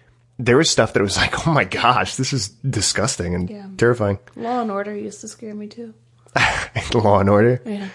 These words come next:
Speaker 1: What about Law and Order?
Speaker 2: 'Cause it's, like, real life.
Speaker 1: Yeah. Yeah, I know what you mean. So X-Files spooked you when you were younger?
Speaker 2: Yeah.
Speaker 1: What spooked me? I
Speaker 2: I don't feel like you scare easy.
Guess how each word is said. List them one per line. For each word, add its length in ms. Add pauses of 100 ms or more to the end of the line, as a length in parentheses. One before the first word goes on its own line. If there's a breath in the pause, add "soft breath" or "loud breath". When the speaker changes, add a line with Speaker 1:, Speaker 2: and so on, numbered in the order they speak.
(180 loud breath)
Speaker 1:
What 120
about 220
Law 140
and 80
Order? 280 (120)
Speaker 2:
'Cause 160
it's, 140
like, 160
real 280
life. 360 (240)
Speaker 1:
Yeah. 300 (1000 loud breath)
Yeah, 220
I 200
know 80
what 120
you 60
mean. 240 (1200 loud breath)
So 340 (200)
X-Files 420
spooked 280
you 60
when 80
you 60
were 80
younger? 420
Speaker 2:
Yeah. 260 (840 loud breath)
Speaker 1:
What 180
spooked 340
me? 380 (360)
I 640 (520)
Speaker 2:
I 40
don't 120
feel 100
like 160
you 80
scare 380
easy. 380